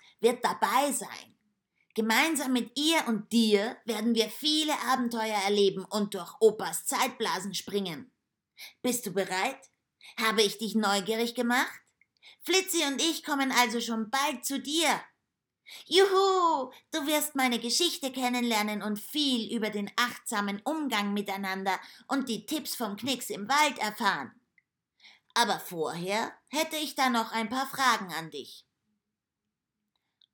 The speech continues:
Was verstehst du denn unter dem Wort Achtsamkeit? Hat das vielleicht etwas mit gutem Benehmen zu tun? Warum brauchen wir das?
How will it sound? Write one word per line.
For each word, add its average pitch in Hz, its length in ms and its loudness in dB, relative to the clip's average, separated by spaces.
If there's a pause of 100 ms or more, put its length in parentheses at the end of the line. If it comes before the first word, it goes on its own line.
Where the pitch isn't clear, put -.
(180)
Was 277 460 2 (120)
verstehst 262 640 -2
du 294 200 -2
denn 220 300 -2
unter 226 320 0
dem 196 260 -2
Wort 165 400 -6
Achtsamkeit? 202 1120 0 (1080)
Hat 185 220 -4
das 208 160 -2
vielleicht 175 460 -2
etwas 185 360 -2
mit 185 220 -6 (260)
gutem 170 420 -6
Benehmen 170 800 -4 (140)
zu - 180 -2
tun? 339 400 -4 (880)
Warum 208 360 -2
brauchen 311 600 0
wir 226 160 2
das? - 540 -6